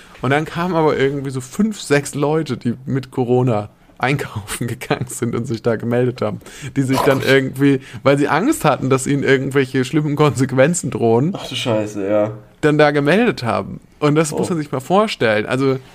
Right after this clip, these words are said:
Speaker 1: dadurch, dass es natürlich keinen mehr gibt, der vom Gesundheitsamt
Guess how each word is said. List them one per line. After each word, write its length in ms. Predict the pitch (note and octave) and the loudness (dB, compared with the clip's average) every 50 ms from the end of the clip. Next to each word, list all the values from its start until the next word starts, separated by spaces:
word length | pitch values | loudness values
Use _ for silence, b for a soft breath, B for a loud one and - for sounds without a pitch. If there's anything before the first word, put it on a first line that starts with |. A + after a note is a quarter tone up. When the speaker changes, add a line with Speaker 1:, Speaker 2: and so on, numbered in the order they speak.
| B B B B B B B - | B B B B B B B -4
Speaker 1:
dadurch, 320 | - B2+ D3 D#3+ F#3 G#3 | -2 0 2 2 2 0
dass 180 | G3+ - F#3+ F3 | -2 -4 -6 -6
es 40 | - | -6
natürlich 340 | F3+ D#3+ - - F#3 F3 - | -8 -8 -6 -6 -6 -6 -8
keinen 260 | - - E3 F3 G3 F#3+ | -10 -8 -6 -4 -2 -2
mehr 180 | E3 D#3+ D#3 | -2 -2 -4
gibt, 320 | D#3 - A#3 - - - - | -4 -6 -8 -8 -6 -2 0
der 180 | C3+ B2 C3+ B2 | 0 0 0 -2
vom 180 | C#3 C3+ C3+ B2 | -6 -6 -4 -4
Gesundheitsamt 840 | C3 C3 E3 G3+ A#3+ A3 E3+ - - - - B2 B2 A2+ A2+ - | -4 -2 -2 -2 -2 -2 -4 -4 -6 -6 -6 -6 -6 -6 -8 -10